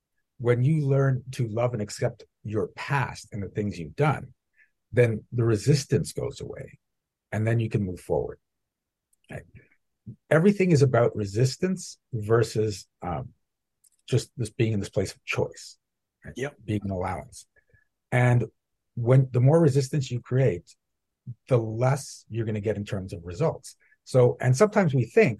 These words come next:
Speaker 1: "Well, no, I'm doing it. I have to make this work. This has to happen, right? I'm completely determined." But that's all resistance.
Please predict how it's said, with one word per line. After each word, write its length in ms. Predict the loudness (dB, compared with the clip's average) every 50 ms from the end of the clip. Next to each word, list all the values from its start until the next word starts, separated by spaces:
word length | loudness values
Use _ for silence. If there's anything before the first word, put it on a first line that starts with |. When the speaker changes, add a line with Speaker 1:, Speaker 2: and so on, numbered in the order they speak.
| -6 _
Speaker 1:
"Well, 140 | 0 2 2 4
no, 100 | 2 2
I'm 120 | 0 0
doing 160 | 0 0 -2 -2
it. 80 | -4 -6
I 100 | -8 -6
have 260 | -2 0 -2 0 0
to 80 | -2 -2
make 180 | 0 -2 -2
this 180 | -2 -4 -6 -6
work. 220 | -6 -8 -8 -8
This 140 | -10 -10 -4
has 240 | -2 -2 -2 -2 -2
to 80 | -4 -4
happen, 380 | -4 -4 -6 -6 -6 -8 -8 -10 -14 -20 _ _ _ _
right? 180 | -2 -2 0 0 2
I'm 160 | 2 2 2 2 0 0 0
completely 380 | 4 6 4 6 6 6 4
determined." 540 | 4 4 4 4 4 4 4 4 2 -2 -6 _ _ _ _ -4
But 100 | 0 0
that's 180 | 0 0 0
all 180 | 0 2 2 4
resistance. 840 | 4 4 4 4 4 4 2 2 0 -2 -6 -6 -6 -10 -16 -18